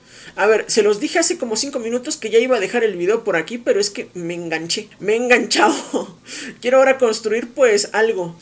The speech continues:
Quiero construir, miren, ya puedo hacer el aserradero. Construye objetos como tablones y varas para usarlos en fabricación. ¿Cómo? Parrilla. Convierte alimentos crudos en comidas que curan y reducen el hambre. <gasps> No, pero quiero primero la casa, ¿no?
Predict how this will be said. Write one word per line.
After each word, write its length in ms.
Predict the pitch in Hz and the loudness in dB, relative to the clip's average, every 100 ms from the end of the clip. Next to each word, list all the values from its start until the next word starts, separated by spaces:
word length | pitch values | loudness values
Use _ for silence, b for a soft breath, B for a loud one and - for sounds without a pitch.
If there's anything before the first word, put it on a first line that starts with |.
| - | -6
Quiero 180 | 226 233 | -6 -4
construir, 400 | 196 - 214 202 | -8 -6 -6 -4
miren, 220 | 214 190 | -4 -2
ya 120 | 226 | -2
puedo 160 | 277 247 | 0 0
hacer 260 | 262 240 202 | 0 -2 0
el 240 | 214 - | 0 0
aserradero. 880 | 175 180 - 196 180 175 196 180 156 - B B B - | -4 -2 -2 -2 -2 0 0 -2 -4 -12 B B B -4
Construye 480 | 214 214 262 269 | -2 -2 -4 0
objetos 380 | 262 - 269 277 | -2 -2 -6 -6
como 220 | 240 190 | -8 -8
tablones 520 | 185 185 208 247 262 202 | -4 -4 -2 -4 -4 -2
y 20 | |
varas 260 | 214 247 | -2 -2
para 160 | 247 185 | -4 -4
usarlos 380 | 170 226 247 240 | -4 -4 -4 -4
en 120 | 185 | -6
fabricación. 720 | 180 160 151 147 - 185 151 - | -10 -12 -10 -10 -8 -8 -10 -12
¿Cómo? 300 | 170 262 415 - | -10 -10 -10 -6
Parrilla. 500 | 175 208 247 208 180 | -2 -2 0 0 0
Convierte 460 | 196 202 240 - - | -4 -4 -4 -2 -4
alimentos 480 | 190 190 233 240 | -4 -6 -8 -8
crudos 320 | - 247 262 208 | -8 -8 -6 -8
en 80 | |
comidas 360 | 180 180 220 240 | -8 -8 -4 -4
que 120 | - | -6
curan 340 | - 214 262 277 | -12 -2 0 0
y 80 | |
reducen 420 | 170 175 208 262 214 | -6 -6 -4 -4 -2
el 120 | 175 | -2
hambre. 460 | 220 214 180 151 170 233 | -2 -4 -8 -8 -16 -16
<gasps> 380 | 294 320 302 285 269 247 240 233 - | -12 -10 -12 -14 -14 -16 -18 -18 -10
No, 160 | 202 | -6
pero 140 | 202 190 | -4 -4
quiero 300 | - 240 240 | 0 0 0
primero 280 | 214 226 214 | -4 -2 -2
la 140 | 175 | -2
casa, 260 | 208 233 208 | -2 -4 -6
¿no? 240 | 190 | -8